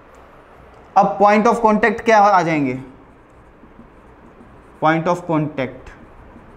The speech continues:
टी वन ज़ीरो, मतलब वहाँ पे put कर दो ई की power zero comma zero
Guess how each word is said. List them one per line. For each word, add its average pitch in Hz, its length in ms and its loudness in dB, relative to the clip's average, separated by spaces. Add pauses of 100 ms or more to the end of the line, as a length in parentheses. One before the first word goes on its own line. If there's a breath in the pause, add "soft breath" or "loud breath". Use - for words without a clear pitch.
(2750)
टी 214 140 6
वन 214 220 6
ज़ीरो, 170 240 4
मतलब 165 360 2
वहाँ 165 160 4
पे 156 160 0
put 160 220 -4
कर 131 200 0
दो 135 120 0 (280)
ई 196 220 2
की 202 120 -2
power 196 300 2
zero 202 260 0
comma 190 300 -2
zero 175 300 -4